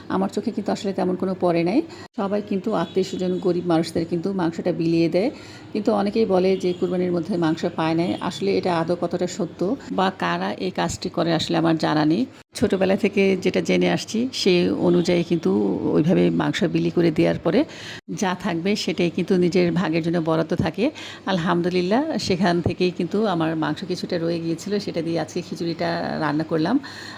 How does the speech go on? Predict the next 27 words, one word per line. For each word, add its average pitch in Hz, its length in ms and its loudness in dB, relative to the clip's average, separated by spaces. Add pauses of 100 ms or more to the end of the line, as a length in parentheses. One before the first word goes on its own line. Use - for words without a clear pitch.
(120)
আর 151 280 -2 (100)
খুব 196 100 -2 (120)
তৃপ্তি 196 220 -4
সহকারে 180 440 -2
খেলাম। 156 420 -2 (500)
কোরবানির 190 480 0
মাংসের 175 380 0
মধ্যে 180 360 0
অন্যরকম 185 540 2
একটা 175 220 -2
রহমত 165 440 0
বরকত 165 300 2
থাকে, - 320 0
বছর 170 280 2
ভরেই 175 280 2
কিন্তু 170 220 -2
মাংস 156 280 0 (100)
খাওয়া 156 200 0
হয়, 175 240 -2
কিন্তু 180 200 -2 (100)
এটার 214 240 0
মতন 185 200 -4
স্বাদ 175 360 0
আসলে 165 240 -4
কিছুতেই 165 420 0
হয় 160 240 2
না। 156 140 -2